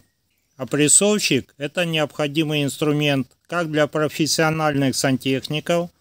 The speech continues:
так и для домашних мастеров, чтобы застраховать себя от возможных ошибок при монтаже отопления и водоснабжения.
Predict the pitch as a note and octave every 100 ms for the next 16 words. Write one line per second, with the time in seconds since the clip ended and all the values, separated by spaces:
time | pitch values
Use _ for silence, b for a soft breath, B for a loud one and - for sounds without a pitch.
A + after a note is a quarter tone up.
0 | _ - F3+ G3+ G3+ F#3+ E3 E3 E3 C#3+
1 | D3+ D#3+ F3+ - E3 - D#3+ - - E3+
2 | D3+ B2 G2+ - - D#3+ C#3+ C#3 D3+ -
3 | D#3+ D3+ - D#3 D#3+ B2 - D3 C#3 E3+
4 | F#3+ - _ C3+ C#3 C#3+ C3+ D#3+ C#3 C3
5 | B2+ C3+ - F#3+ G3+ F#3 D#3+ - D#3+ D#3+
6 | E3 D#3 D#3+ C#3+ D#3+ D#3 C#3+ - C3 C3
7 | A#2+ C#3 D#3 E3 D#3+ D#3+ D#3+ C3 C#3 B2+
8 | C#3+ - D3 C3 C3 C#3 A#2+ G2